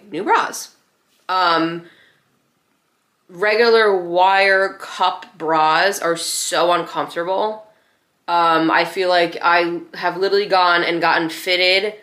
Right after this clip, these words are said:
multiple times. I buy the boring, like, only in beige, white, and black bras because those are, like, the most supportive and, or black, I think I said black, um, 'cause those are the most supportive and whatever else.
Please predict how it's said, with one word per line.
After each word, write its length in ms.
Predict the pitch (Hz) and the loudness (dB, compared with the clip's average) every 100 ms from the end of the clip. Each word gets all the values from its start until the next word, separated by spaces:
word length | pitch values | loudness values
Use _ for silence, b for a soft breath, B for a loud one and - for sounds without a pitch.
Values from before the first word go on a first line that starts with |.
| B B B _ | B B B _
multiple 540 | 175 185 202 220 208 | -2 -2 0 -4 -6
times. 600 | 196 190 165 160 160 160 | -4 -2 0 0 0 -4
I 220 | 160 170 175 | -2 -2 2
buy 220 | 185 185 | 2 2
the 120 | 175 | -2
boring, 640 | 160 175 180 180 180 180 | -4 2 2 4 2 0
like, 220 | 165 165 - | 0 0 0
only 320 | 180 185 190 | -2 0 -2
in 140 | 180 | -4
beige, 440 | 175 170 170 170 165 | -2 0 2 0 -4
white, 340 | 160 165 170 | -2 0 2
and 120 | 165 | -2
black 380 | 160 156 151 175 | -2 0 0 -2
bras 480 | 165 156 151 151 151 | 0 2 2 0 -4
because 720 | 151 160 170 151 151 160 - B B B B _ _ | -10 -8 -2 0 -2 -6 -10 B B B B _ _
those 300 | 170 185 180 | -4 -2 0
are, 140 | 175 170 | 0 2
like, 200 | 165 160 | 2 0
the 80 | 160 | 0
most 320 | 180 226 - | 2 2 -2
supportive 800 | 240 - 247 202 175 170 180 180 | -8 0 2 4 4 4 2 -2
and, 220 | 165 165 | -2 -2
or 120 | 170 | -4
black, 480 | 170 175 160 160 - | -2 0 0 -2 -6
I 80 | 160 | -6
think 140 | 156 | -6
I 40 | |
said 180 | 156 143 | -8 -8
black, 340 | - 131 - - | -4 -4 -2 -2
um, 560 | 170 170 165 165 160 _ _ _ _ _ - - | 0 2 0 -4 -10 _ _ _ _ _ -20 -12
'cause 140 | 214 | -2
those 160 | 202 196 | -2 -2
are 60 | |
the 80 | 180 | -2
most 240 | 180 196 | -2 -2
supportive 640 | 220 - 208 196 185 185 175 | -6 -4 0 2 4 4 4
and 140 | 165 | 0
whatever 360 | 175 180 180 170 | 0 0 2 2
else. 420 | 165 156 185 - | 2 2 0 -12